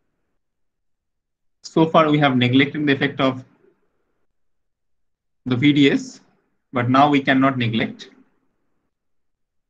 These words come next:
So, uh, let me incorporate this one, half mu n C ox W by L. So here we have V in minus V T H whole square multiplied with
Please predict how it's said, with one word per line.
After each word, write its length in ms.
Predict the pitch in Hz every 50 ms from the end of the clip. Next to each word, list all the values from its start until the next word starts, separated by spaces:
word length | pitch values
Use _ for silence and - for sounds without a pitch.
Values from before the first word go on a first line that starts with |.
| _ _ _ _ _ _
So, 460 | - - 135 123 120 120 120 117 - - - _ _ _ _ _ _ _ _ _ _ _ _ -
uh, 60 | 127
let 240 | 120 120 117 120 120
me 140 | 123 120 117
incorporate 540 | 117 117 113 120 117 120 120 131 123 120 117
this 180 | 120 117 -
one, 300 | 127 131 - 262 - -
half 260 | - 117 117 117 120
mu 220 | 127 120 117 117 120
n 120 | 120 120
C 180 | 117 - 123 117
ox 220 | 117 120 117 117
W 300 | - 113 110 110 117 117
by 140 | 113 117 117 117 120
L. 240 | 123 135 165 247 254 - - _ _ _ _ _ _ _ _ _ _ _ _ _ _ _ _ _ _ _ _ _ _ _ _ _
So 300 | _ - - - - 123
here 220 | 120 120 135 127 123
we 120 | 123 127
have 220 | 123 131 123 117 117
V 200 | 127 127 135 143
in 80 | 143
minus 420 | 135 123 123 123 127 135 135 131 120
V 160 | 120 127 117
T 240 | 117 131 127 127 127
H 80 | 127
whole 180 | 127 131 123 117
square 420 | 117 - - 151 143 165 277 269 - - _ _ _ _ _ _ _ _ _ _ _ _ _ _ _ _ _ _ _ _
multiplied 680 | - 151 123 123 127 123 127 123 123 131 127 127 120
with 300 | 123 139 170 220 - -